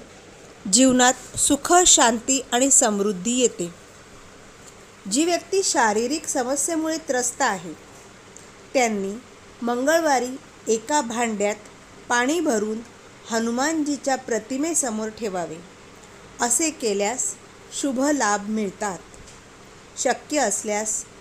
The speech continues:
मंगळवारी उपवास करून गरिबांना अन्नदान करावे. हा उपाय केल्याने धन आणि अन्नाची कमी भासत नाही. बजरंगबलीला प्रसन्न करण्यासाठी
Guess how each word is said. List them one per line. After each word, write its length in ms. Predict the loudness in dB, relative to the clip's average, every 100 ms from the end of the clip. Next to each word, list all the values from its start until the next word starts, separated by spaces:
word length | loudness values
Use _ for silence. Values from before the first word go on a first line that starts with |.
| -20 -12 -6
मंगळवारी 600 | -2 2 4 4 2 0
उपवास 520 | -6 -4 -2 -2 -2
करून 320 | -4 -4 -6 -10 -18 -20 -18 -6 0
गरिबांना 580 | 0 2 2 2 0 -4 -4
अन्नदान 520 | -4 -2 0 0 0
करावे. 420 | -4 -6 -6 -8 -14 -20 -20 -20 -20 -20 -20 -20 -20 -20 -20 -20 -18
हा 220 | -6 2
उपाय 420 | 2 2 0 0 0
केल्याने 540 | -2 -2 -2 -4 -8 -12 -18 -16 -6
धन 400 | 0 2 2 -4 -8 -4
आणि 180 | -2 -2 -2
अन्नाची 560 | -2 0 -2 -2 -4 -6 -2
कमी 260 | -2 -2 -4
भासत 400 | -2 -2 -4 -6
नाही. 280 | -10 -10 -12 -16 -20 -20 -20 -20 -20 -20 -20 -20 -20 -4
बजरंगबलीला 1000 | -2 2 2 2 0 0 0 0 -2 -2
प्रसन्न 560 | -2 -2 -2 -2 -2
करण्यासाठी 800 | -4 -4 -4 -4 -6 -8 -10 -12